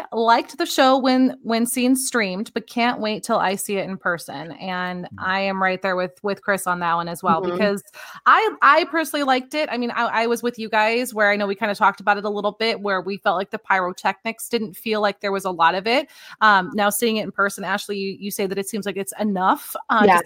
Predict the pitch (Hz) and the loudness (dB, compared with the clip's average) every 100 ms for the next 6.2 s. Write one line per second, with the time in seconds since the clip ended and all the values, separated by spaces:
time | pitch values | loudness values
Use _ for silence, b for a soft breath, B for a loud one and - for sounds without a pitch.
0 | 190 190 - 240 208 208 - 220 226 214 | -2 -6 -6 0 2 2 4 4 4 0
1 | 202 190 196 196 214 190 190 190 185 - | -4 -4 -6 -8 -6 -6 -6 -6 -4 2
2 | 196 190 190 180 170 277 - 208 190 185 | 2 2 -4 -4 -4 -4 -2 -2 0 4
3 | 240 233 302 277 277 247 226 208 - 226 | 6 8 8 8 8 8 8 4 2 6
4 | 226 151 - - 254 202 180 190 226 240 | 6 4 -2 4 6 6 6 4 4 4
5 | 247 240 220 190 - - 220 202 - 196 | 4 4 2 2 -2 -6 -4 -4 0 0
6 | 185 | 0